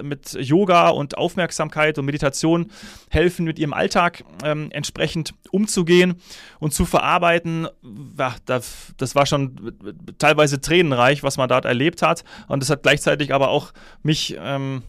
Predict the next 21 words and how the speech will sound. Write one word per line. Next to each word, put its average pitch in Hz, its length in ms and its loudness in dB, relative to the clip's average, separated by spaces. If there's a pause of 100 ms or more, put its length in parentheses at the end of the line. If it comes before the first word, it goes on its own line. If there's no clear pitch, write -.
ja, 131 100 2
mich 160 240 2
einfach 143 240 0
weitergebracht 151 640 2
und 135 240 -6 (500)
fand 170 260 -2
ich 156 60 0
einfach 180 200 -2
total 156 320 0
toll, 170 280 2 (280)
so 170 240 4 (120)
Kapstadt 180 400 0
zu 160 120 -4
erleben. 170 460 2 (280)
Daher 147 200 0
freue 160 200 -2
ich 156 60 -4
mich 160 140 -2
jetzt 165 300 -2
von 135 200 -2
euch 151 340 -4